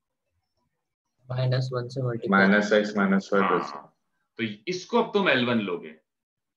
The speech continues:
Speaker 3: माइनस वन, mi-, minus x minus y plus seven। This is supposed to be your L one now, not this।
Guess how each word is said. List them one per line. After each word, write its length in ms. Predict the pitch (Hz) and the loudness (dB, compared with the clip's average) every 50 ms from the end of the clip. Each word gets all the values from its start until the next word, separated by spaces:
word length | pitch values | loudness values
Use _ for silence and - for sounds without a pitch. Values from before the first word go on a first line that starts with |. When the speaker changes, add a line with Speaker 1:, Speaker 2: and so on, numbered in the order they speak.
| _ _ - | _ _ -4
Speaker 3:
माइनस 380 | 117 117 123 131 143 147 147 - | -2 -2 0 0 -2 -4 -6 -4
वन, 140 | 160 160 165 147 | -4 -4 -2 -2
mi-, 220 | 131 127 123 117 117 | -2 -2 -2 0 0
minus 320 | 131 143 165 185 185 185 175 | 0 0 0 0 0 0 -2
x 140 | 170 175 - 151 | -4 -2 -4 -2
minus 300 | 131 131 135 143 - - 143 | -2 -2 -2 -2 -6 -4 -6
y 100 | 143 147 - | -6 -6 -4
plus 220 | - 131 127 - - | -6 -6 -6 -6 -6
seven। 260 | 107 92 87 85 85 - _ _ _ _ _ _ _ _ _ _ - | -8 -10 -10 -12 -18 -20 _ _ _ _ _ _ _ _ _ _ -6
This 180 | 139 160 160 175 | -4 -4 -4 -4
is 140 | 180 180 185 | -4 -2 -2
supposed 320 | 147 120 160 160 160 - | -2 -2 -2 -4 -4 -4
to 80 | 165 147 | -4 -4
be 80 | 156 160 | -2 0
your 80 | 143 135 | 0 2
L 140 | 120 113 104 110 | 0 0 -2 -2
one 120 | 107 98 | -6 -6
now, 140 | 85 78 76 - _ _ _ _ _ _ - 117 | -6 -8 -12 -12 _ _ _ _ _ _ -6 0
not 280 | 127 131 127 131 - | 2 2 2 2 -2
this। 240 | 104 90 85 - | -6 -8 -10 -10